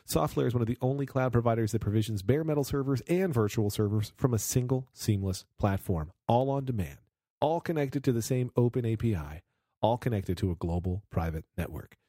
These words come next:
SoftLayer is an I B M company, and it's the cloud infrastructure foundation of all I B M cloud products and services.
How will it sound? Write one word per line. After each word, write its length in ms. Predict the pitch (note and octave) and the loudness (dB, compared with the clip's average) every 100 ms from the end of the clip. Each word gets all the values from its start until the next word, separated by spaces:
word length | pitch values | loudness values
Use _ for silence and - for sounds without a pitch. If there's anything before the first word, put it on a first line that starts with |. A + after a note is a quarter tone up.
| _ | _
SoftLayer 380 | - G3+ F3 E3 | 0 0 2 0
is 80 | D3+ | 0
an 60 | D#3 | 0
I 200 | C#3 F3+ | 0 0
B 180 | F3 F#3+ | 0 0
M 180 | A3 G#3+ | -2 -2
company, 380 | B2+ F#2+ D#2 - | -2 -2 -6 -4
and 80 | B2+ | -2
it's 80 | - | 0
the 80 | |
cloud 280 | A#2 D#3 D#3+ | 0 0 0
infrastructure 580 | D#3 C#3+ D3+ - C#3+ D3+ | 0 0 -2 0 -2 -2
foundation 460 | C3+ C3 C3+ - B2+ | 0 2 2 0 -2
of 80 | A2+ | 0
all 300 | B2+ C#3 B2+ | 2 2 0
I 140 | C3 | 0
B 140 | B2+ | 0
M 120 | B2+ C3 | 0 0
cloud 280 | B2 B2 | 0 0
products 320 | A#2+ A#2+ A#2+ - | 2 2 0 -2
and 100 | G#2+ | 0
services. 460 | D3 C#3 G2+ - | 0 0 -2 -6